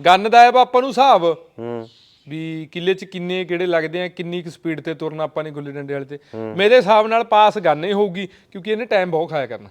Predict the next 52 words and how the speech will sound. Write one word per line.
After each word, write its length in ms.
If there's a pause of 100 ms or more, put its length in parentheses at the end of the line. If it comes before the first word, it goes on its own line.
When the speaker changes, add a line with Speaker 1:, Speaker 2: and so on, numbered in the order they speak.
(100)
Speaker 2:
ਇਹਨੇ 240
ਟਾਈਮ 280
ਖਾਣਾ। 280 (120)
Speaker 1:
ਹਾਂ। 100 (380)
Speaker 2:
ਹੂੰ। 240
Speaker 1:
ਚਲੋ, 240 (140)
ਬਾਕੀ 320 (720)
ਦੇਖਦੇ 340
ਆ 40 (200)
ਕੀ 120
ਬਣਦਾ, 300
ਕੀ 180
ਨਹੀਂ 140
ਵਿਚਾਰ। 260
ਸੋ 180
ਮਿਲਦੇ 280
ਆ 60
ਜੀ, 140
ਠੀਕ 260
ਹੈ, 100
ਸਤਿ 140
ਸ੍ਰੀ 180
ਅਕਾਲ, 200
ਮਿਲਦੇ 240
ਆ 60
ਅਗਲੇ 160
ਬਲੌਗ 280
ਦੇ 100
ਨਾਲ। 180 (380)
ਤੇ 140
ਰੇਤਾ 240
ਰੂਤਾ 260
ਆ 80
ਗਿਆ 120
ਸੀ, 100
ਢੇਰੀ 260
ਕਰਤਾ 300
ਸਾਰਾ, 240
ਸ਼ੈੱਡ 280
ਆਪਣਾ 300 (460)
ਲਵੇ 180
ਲੱਗਣ 220
ਵਾਲਾ, 200
ਕਿਉਂਕਿ 260
ਮਿਸਤਰੀ 340
ਨੇ 60
ਛੁੱਟੀਆਂ 260
ਕਰਤੀਆਂ 300
ਨੇ, 80
ਦਿਨ 220
ਛੋਟੇ 340
ਆ। 40